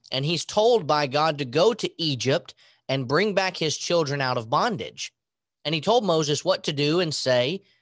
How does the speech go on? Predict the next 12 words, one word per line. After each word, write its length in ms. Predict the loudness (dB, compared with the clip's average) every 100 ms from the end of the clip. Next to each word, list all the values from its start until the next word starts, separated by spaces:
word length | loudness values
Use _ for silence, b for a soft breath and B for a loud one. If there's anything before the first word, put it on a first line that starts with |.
| _ -8
and 160 | -8
promised 480 | -2 0 0 -2 -2
to 80 | -6
punish 480 | -6 -4 -2 -4 -4
Pharaoh 600 | 0 0 2 0 -2 -4 b b -6
if 120 | -2
he 100 | 0
would 160 | 0 0
not 260 | 0 2
release 340 | 0 0 -2 -4
the 140 | -4
Israelites. 840 | -4 -4 -4 -4 -6 -8 -12 -12